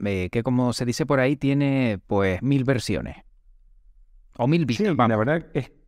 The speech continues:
Speaker 2: sí, la verdad que es eso, ¿no? Que, que tiene mil vidas porque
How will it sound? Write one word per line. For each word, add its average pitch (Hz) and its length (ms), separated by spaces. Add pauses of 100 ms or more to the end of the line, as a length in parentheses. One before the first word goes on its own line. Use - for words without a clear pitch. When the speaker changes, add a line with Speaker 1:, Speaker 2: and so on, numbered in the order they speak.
(200)
Speaker 2:
sí, 170 400
la 120 120
verdad 117 180
que 147 80
es 147 80
eso, 123 260
¿no? 139 180
Que, 101 720
que 107 120
tiene 117 920
mil 113 280
vidas 147 360
porque 101 1120